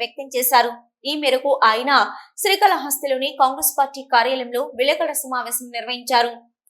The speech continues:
ఈ సందర్భంగా ఆయన మాట్లాడుతూ, గత ముప్పై ఏళ్లుగా కాంగ్రెస్ పార్టీకి అనేక సేవలు అందించి, అనేక పర్యాయం ఎమ్మెల్యే అభ్యర్థిగా పోటీ చేసి కాంగ్రెస్ పార్టీకి తాను చేసిన సేవలను గుర్తించలేదని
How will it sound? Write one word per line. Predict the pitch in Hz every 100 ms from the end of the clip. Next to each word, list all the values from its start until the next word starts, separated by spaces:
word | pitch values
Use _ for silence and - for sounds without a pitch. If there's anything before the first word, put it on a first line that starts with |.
| -
ఈ | 320 370
సందర్భంగా | 311 285 269 254
ఆయన | 233 226
మాట్లాడుతూ, | 226 226 240 226 277 233 - - _ 208
గత | 285 320 302
ముప్పై | 226 - 302
ఏళ్లుగా | 247 220 233 254 - 294
కాంగ్రెస్ | 294 339 -
పార్టీకి | 262 262 277 262 220
అనేక | 262 294 277
సేవలు | 262 240 262
అందించి, | 233 240 - 294 226 - - - 262
అనేక | 311 440 359 -
పర్యాయం | 254 277 277 262 277 _ 226
ఎమ్మెల్యే | 262 339 330 240
అభ్యర్థిగా | - 254 277 247 247 220
పోటీ | 233 311 262
చేసి | 254 330 269 - _ _ -
కాంగ్రెస్ | 294 370 453 -
పార్టీకి | - 285 294 294 262
తాను | 262 285 285
చేసిన | 294 294 269
సేవలను | 262 247 247 247 240
గుర్తించలేదని | 226 226 269 269 240 233 240